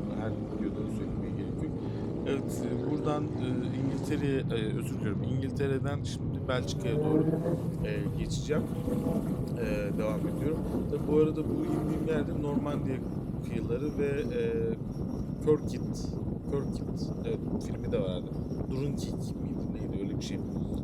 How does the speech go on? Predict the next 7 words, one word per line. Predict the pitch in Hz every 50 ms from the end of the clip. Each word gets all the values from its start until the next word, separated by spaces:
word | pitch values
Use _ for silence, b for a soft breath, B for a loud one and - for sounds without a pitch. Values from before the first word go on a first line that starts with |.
| - -
İkinci | - 127 - - -
Dünya | 123 123 120 120 120
Savaşı'nda | 120 - 120 110 107 110 110 - - 113 117 131 131 127
en | 120 - 127 123 123 123 -
çetin | - - - - - -
savaşların | - 120 113 110 110 - - - 120 117 113
olduğu | 110 110 104 - - 135 170